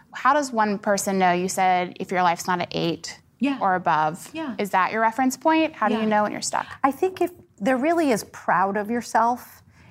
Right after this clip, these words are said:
Speaker 2: and ha-, like, singing in the car, happy to be alive and looking forward to your whole life,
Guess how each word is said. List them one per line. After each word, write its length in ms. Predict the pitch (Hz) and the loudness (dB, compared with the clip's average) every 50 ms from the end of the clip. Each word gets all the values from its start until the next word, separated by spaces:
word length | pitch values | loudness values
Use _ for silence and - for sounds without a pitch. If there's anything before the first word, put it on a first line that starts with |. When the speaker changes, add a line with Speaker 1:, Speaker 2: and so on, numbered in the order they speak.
| - _ - | -20 _ 0
Speaker 2:
and 180 | 196 196 185 165 | 2 2 2 2
ha-, 180 | - - - - _ | 0 -4 -8 -8 _
like, 240 | 185 180 175 156 - | 0 0 0 0 -4
singing 380 | - - - 226 220 220 214 208 | -8 -6 -2 0 2 2 2 2
in 100 | 202 202 | 2 0
the 80 | 202 | -2
car, 680 | 202 - 208 202 190 185 185 185 185 185 180 185 190 - - - - - - | -2 -2 0 2 2 4 2 2 2 0 0 -2 -4 -6 -12 -20 -20 -20 -16
happy 360 | - - 170 190 196 - 240 220 | -8 -2 -2 -2 0 2 2 0
to 80 | 202 | 2
be 120 | 170 208 196 | 2 2 2
alive 600 | 175 165 170 156 156 160 170 180 196 214 208 190 - - | 2 2 2 2 4 4 4 2 2 0 -2 -4 -2 -2
and 200 | 180 165 165 175 | 0 2 2 2
looking 280 | 180 175 - 190 175 | 0 0 -2 -2 -2
forward 500 | - - - - 165 160 175 190 202 175 - | -4 -2 0 0 0 2 2 0 -2 -2 -4
to 100 | - 165 | -4 -2
your 140 | 151 139 | -2 -2
whole 500 | 127 - - - - - 170 165 160 165 | -4 -6 -10 -8 -2 0 0 2 2 0
life, 520 | 160 156 123 113 - - - - - - | 2 2 2 2 0 -4 -12 -20 -20 -20